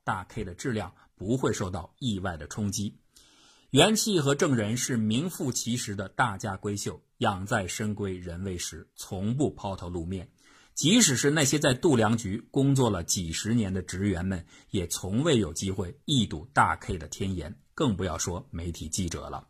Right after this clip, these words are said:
所以现在网上流传的所谓的大 K 照片，并不是本尊的真容。但是这样一来啊，不公开使用的元器就难以被操作和应用。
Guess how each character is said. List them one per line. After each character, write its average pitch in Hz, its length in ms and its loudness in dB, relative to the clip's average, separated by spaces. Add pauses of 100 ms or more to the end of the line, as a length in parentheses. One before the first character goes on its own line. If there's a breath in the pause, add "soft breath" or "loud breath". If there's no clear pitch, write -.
(440 loud breath)
所 123 280 6
以 131 200 4
现 147 380 4
在 123 180 6
网 98 220 0
上 95 160 0
流 92 160 2
传 90 200 -4
的 95 240 -4
所 - 320 -4
谓 98 160 0
的 85 140 -8
大 104 260 0
K 104 200 -4
照 90 160 -6
片， 110 260 -2 (300 soft breath)
并 135 260 6
不 85 140 -4
是 - 340 -4
本 76 240 -4
尊 90 220 -2
的 80 100 -6
真 98 180 -2
容。 87 220 -6 (720 soft breath)
但 214 140 6
是 214 200 8
这 233 120 6
样 151 180 6
一 107 80 0
来 80 220 -4
啊， 87 160 -8 (120)
不 185 120 4
公 214 240 4
开 185 260 4
使 107 320 -2
用 151 220 2
的 107 100 0
元 92 300 -4
器 131 340 -6
就 113 160 -6
难 95 260 -2
以 110 60 -2
被 92 160 -6
操 127 320 -4
作 127 160 -4
和 90 160 -8
应 117 220 -2
用。 98 180 -8